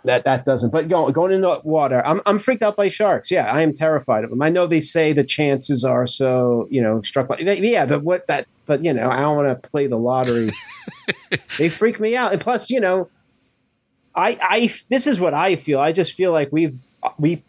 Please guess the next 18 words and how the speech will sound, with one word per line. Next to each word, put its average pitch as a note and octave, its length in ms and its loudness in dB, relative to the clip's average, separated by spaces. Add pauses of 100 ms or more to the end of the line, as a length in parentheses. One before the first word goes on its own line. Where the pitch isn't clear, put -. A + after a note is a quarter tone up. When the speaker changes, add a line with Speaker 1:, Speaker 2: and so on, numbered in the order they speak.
(160)
Speaker 1:
polluted E3 600 -2
the C#3+ 120 0
ocean C3+ 380 0
so D#3 640 0
much C#3 500 0
and B2 100 2
we've A#2+ 140 2
overfished C3+ 680 0
so A#2+ 160 0
much. A2+ 340 0
That's C#3 240 -2
why F#3 180 2
there's F#3+ 260 0
been, F#3+ 520 0
like, F3 240 0 (120)
so - 280 -2
many E3+ 680 2 (100)
shark, - 580 -2